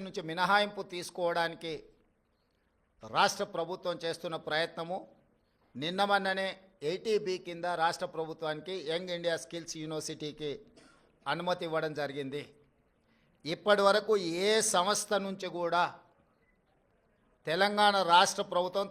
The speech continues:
తన ఖాతాలోకి ఒక్క రూపాయి కూడా తీసుకోలేదు, ఇంక్లూడింగ్ అదానీ.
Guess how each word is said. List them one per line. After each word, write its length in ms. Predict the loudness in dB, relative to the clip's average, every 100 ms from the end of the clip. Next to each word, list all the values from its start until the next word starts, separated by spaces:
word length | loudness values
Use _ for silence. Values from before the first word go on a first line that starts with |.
| -2
తన 100 | -2 2
ఖాతాలోకి 720 | 4 4 2 2 0 -2 -2 -2
ఒక్క 160 | -2 -2 -2
రూపాయి 340 | -2 0 0 -2
కూడా 160 | -4 -6 -8
తీసుకోలేదు, 680 | -10 -6 -4 -2 -2 -2 -6 -8 -18 _ _ _ _ _ _ _ _ _ _ -6
ఇంక్లూడింగ్ 580 | -6 -6 -4 -2 -2 -4 -10 _ _ _ _ _ _ _ _ _ -8 -2
అదానీ. 360 | 2 2 -2